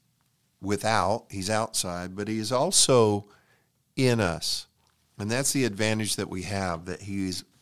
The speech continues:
will never leave us, never forsake us, and he's, he's with us and he's in us.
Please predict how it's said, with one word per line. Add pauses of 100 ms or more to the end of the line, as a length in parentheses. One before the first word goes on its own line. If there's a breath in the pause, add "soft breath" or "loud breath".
will
never
leave
us,
never
forsake
us,
and
he's, (560 loud breath)
he's
with
us
and
he's (140)
in
us.